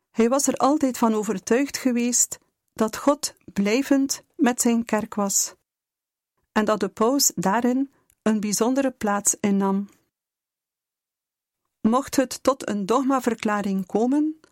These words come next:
dan zou zijn persoonlijke overtuiging van theologische opinie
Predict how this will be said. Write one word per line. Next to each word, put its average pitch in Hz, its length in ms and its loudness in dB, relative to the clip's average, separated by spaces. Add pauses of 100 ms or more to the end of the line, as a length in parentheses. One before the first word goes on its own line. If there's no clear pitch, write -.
(520)
dan 226 380 0
zou 226 320 0
zijn 214 260 -2
persoonlijke 262 600 0
overtuiging 233 840 -2 (140)
van 214 380 -4
theologische 220 760 -2
opinie 254 560 -2